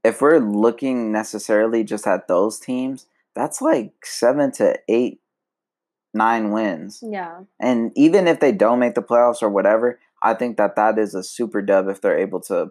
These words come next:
Speaker 1: pull off
Speaker 2: Yep.
Speaker 1: those games. They just need to pull off those games.
Speaker 2: Yeah.
Speaker 1: Or even, and, and the Patriots too. So
Speaker 2: Yeah.
Speaker 1: yeah, definitely. They have a chance.
Speaker 2: Yeah.
Speaker 1: Their schedule is not grueling. Now, if
Speaker 2: Mm-hmm.
Speaker 1: someone said, like, oh, yeah, they play the
Speaker 2: I was
Speaker 1: Saints,
Speaker 2: gonna say
Speaker 1: and they play the,
Speaker 2: Saints.
Speaker 1: the, like,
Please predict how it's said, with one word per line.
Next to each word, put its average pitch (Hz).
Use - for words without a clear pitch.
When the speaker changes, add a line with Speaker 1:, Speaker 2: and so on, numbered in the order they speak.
Speaker 1:
pull 95
off 76
Speaker 2:
Yep. -
Speaker 1:
those 76
games. 69
They 127
just 131
need 131
to 104
pull 104
off 80
those 71
games. -
Speaker 2:
Yeah. 185
Speaker 1:
Or 120
even, 147
and, 123
and 277
the 208
Patriots 123
too. -
So -
Speaker 2:
Yeah. 135
Speaker 1:
yeah, 107
definitely. 98
They 123
have 147
a 117
chance. -
Speaker 2:
Yeah. 180
Speaker 1:
Their 117
schedule 127
is 101
not 101
grueling. 98
Now, 101
if 107
Speaker 2:
Mm-hmm. -
Speaker 1:
someone 117
said, 104
like, 95
oh, 107
yeah, 107
they 110
play 104
the 98
Speaker 2:
I -
was -
Speaker 1:
Saints, 117
Speaker 2:
gonna 262
say 160
Speaker 1:
and 104
they 107
play 110
the, 104
Speaker 2:
Saints. 101
Speaker 1:
the, 113
like, 95